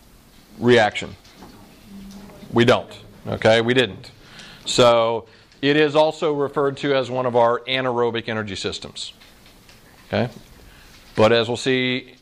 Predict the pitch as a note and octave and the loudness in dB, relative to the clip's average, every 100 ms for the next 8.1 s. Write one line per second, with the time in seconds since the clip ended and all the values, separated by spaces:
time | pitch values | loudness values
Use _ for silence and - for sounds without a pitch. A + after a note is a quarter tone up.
0 | - A2+ A#2+ E3+ G3 B2 B2 A#2+ A2+ B2+ | -8 -4 2 4 4 2 -4 -4 2 2
1 | C3+ B2 B2+ A#2+ - C#3 B2+ B2+ A#2 F3+ | 2 0 0 -2 -2 0 0 -2 0 2
2 | F3 - C3+ C3 C3+ C3 C#3 C3 B2+ B2 | 2 2 0 0 -2 -2 -2 -4 -4 -8
3 | - _ _ _ _ _ _ - - - | -12 _ _ _ _ _ _ -20 -20 -20
4 | - - D3 B2+ A2 - A2 F#2+ - - | -12 0 2 2 -4 -4 -4 -4 -10 -20
5 | - - - - - - - - - - | -20 -20 -20 -20 -20 -20 -20 -20 -20 -20
6 | - - - - - - - - - - | -20 -20 -20 -20 -20 -20 -20 -20 -10 2
7 | D#3+ F#3 G3+ G3+ F3 E3+ E3+ E3 E3 D#3+ | 2 2 0 0 2 0 0 -2 -4 -6
8 | - | -12